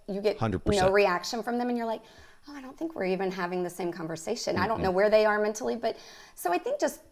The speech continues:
Speaker 1: trying to be intentional and trying to make people feel seen and be
Speaker 2: Mm-hmm.
Speaker 1: heard is,
Speaker 2: Mm-hmm.
Speaker 1: is an important caveat of that.
Speaker 2: All day.
Speaker 1: So.
Speaker 2: Yeah. Yeah. When you, like, when,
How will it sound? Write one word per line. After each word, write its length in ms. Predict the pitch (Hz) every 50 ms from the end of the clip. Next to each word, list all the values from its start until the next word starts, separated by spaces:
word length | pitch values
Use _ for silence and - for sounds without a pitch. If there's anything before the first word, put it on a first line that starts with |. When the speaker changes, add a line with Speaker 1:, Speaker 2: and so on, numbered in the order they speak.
| _
Speaker 1:
trying 380 | - - 247 262 247 247 247 240
to 80 | -
be 140 | 202 196 190
intentional 580 | 180 175 165 175 170 160 - 180 170 160 160 -
and 240 | - - 190 190 190
trying 280 | - 254 240 247 254 247
to 100 | - 233
make 160 | 208 208 -
people 360 | - - - 208 185 185 - - _ - - _ -
feel 160 | - 220 208
seen 540 | 208 208 - 208 185 185 180 185 190 202 - - -
and 200 | 190 185 185 185
be 100 | 190 185
Speaker 2:
Mm-hmm. 100 | 190 170
Speaker 1:
heard 340 | 160 165 160 170 165 - -
is, 180 | - 175 165 170 - - 107
Speaker 2:
Mm-hmm. 120 | 120 123
Speaker 1:
is 140 | - 175 170
an 80 | 185 170
important 460 | 165 160 165 - 170 - 190 180 -
caveat 400 | - 151 135 - - - - -
of 100 | - 139
that. 160 | - - - - _ _ _ _ _ - -
Speaker 2:
All 120 | 92 87
day. 140 | 71 76 69
Speaker 1:
So. 60 | 69 - - _ -
Speaker 2:
Yeah. 240 | 98 95 90 80 -
Yeah. 160 | - 123 113 101
When 160 | 107 123 123
you, 140 | 131 123 117
like, 240 | 123 117 123 113 -
when, 220 | 135 127 117 -